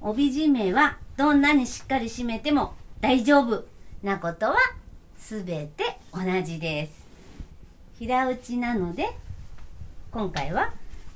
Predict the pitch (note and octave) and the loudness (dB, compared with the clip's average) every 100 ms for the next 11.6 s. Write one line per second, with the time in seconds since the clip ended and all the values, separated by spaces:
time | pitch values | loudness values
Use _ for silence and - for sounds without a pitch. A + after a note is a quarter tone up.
0 | - - F#3+ F#3 G3+ G3 G3 F#3+ E3+ - | -12 -4 -2 -2 2 4 4 0 -6 -8
1 | F3+ F3+ D3+ G3 C#4+ D3 D3 D3 D#3+ D3+ | -6 -6 -4 0 0 0 -10 -6 -2 0
2 | D3+ D3 C#3+ D3 D#3 D#3 - - - - | 0 -2 -4 -4 -4 -6 -14 -16 -16 -18
3 | - - - - F3+ A#3 A#3 F#3+ D#3+ D#3 | -18 -14 -14 -10 -10 -6 -4 -4 -6 -6
4 | D#3 C4 G4 - - - - - F#3 G3 | 0 0 0 -6 -20 -20 -20 -4 -2 -2
5 | A#3 B3+ B3+ B3+ - B3 A#3+ B3 B3 F#4 | -4 -8 -8 -8 -10 -10 -8 -8 0 0
6 | G#4+ A#3+ G3+ B3+ D4 - - F3 D#3 E3 | 0 -4 -4 -4 -4 -6 -4 0 0 2
7 | F#3+ F3 D3+ G3 E4 - - - - F3+ | 2 2 0 0 0 -4 -18 -20 -6 -4
8 | F#3 G#3+ A3+ G#3+ G#3+ G#3+ G#3 F#3 G#3+ E4+ | -4 -4 -6 -2 -2 -2 -6 -4 -2 -2
9 | - - - - - G3+ C#4+ D4+ - - | -4 -18 -20 -16 -4 2 4 4 2 -2
10 | D#3 G#3+ C#4+ D4+ - D3 C3 - - G#2 | 2 4 6 6 4 -6 -6 -8 -8 -8
11 | E2 - - - - | -10 -12 -14 -16 -16